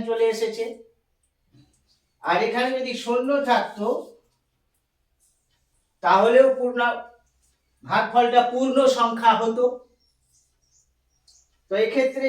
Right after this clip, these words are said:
যেহেতু ছিল না, তাই সবকটা অ্যান্সারে পূর্ণ সংখ্যার সাথে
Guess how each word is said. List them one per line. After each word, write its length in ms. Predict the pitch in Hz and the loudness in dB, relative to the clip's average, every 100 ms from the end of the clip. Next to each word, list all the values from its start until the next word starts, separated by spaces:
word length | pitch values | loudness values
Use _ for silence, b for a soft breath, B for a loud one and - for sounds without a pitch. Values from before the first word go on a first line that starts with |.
| 202 | -2
যেহেতু 360 | 208 233 240 262 - | 0 0 0 -4 -10
ছিল 200 | - 226 247 226 190 | -10 0 4 4 2
না, 140 | 226 220 151 - - _ _ _ _ | 4 4 2 -4 -14 _ _ _ _
তাই 200 | 302 220 277 294 - _ _ - | 0 2 0 -4 -16 _ _ -2
সবকটা 440 | 214 - 254 254 240 | -2 0 -2 2 0
অ্যান্সারে 460 | 220 214 247 247 247 | 0 0 2 2 0
পূর্ণ 200 | 233 226 226 226 | -4 -6 -6 -4
সংখ্যার 360 | 240 240 254 254 | -4 -4 -6 -4
সাথে 200 | 262 247 | -6 -4